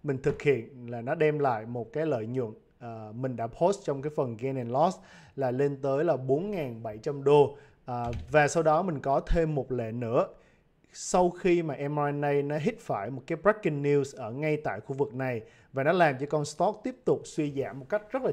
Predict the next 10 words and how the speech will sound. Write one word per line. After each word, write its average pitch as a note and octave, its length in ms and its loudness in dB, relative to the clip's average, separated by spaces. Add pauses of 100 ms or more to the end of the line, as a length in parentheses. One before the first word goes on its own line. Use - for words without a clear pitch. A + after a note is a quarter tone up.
trầm A#2+ 200 -2
trọng. A#2 280 0 (500)
Nếu G3 220 4
như G#3+ 320 4 (140)
mà C3 420 -4 (300)
mình C#3+ 320 2
giữ C3 320 -2
cái A3 140 4
lệnh A2+ 220 2
short A3+ 300 0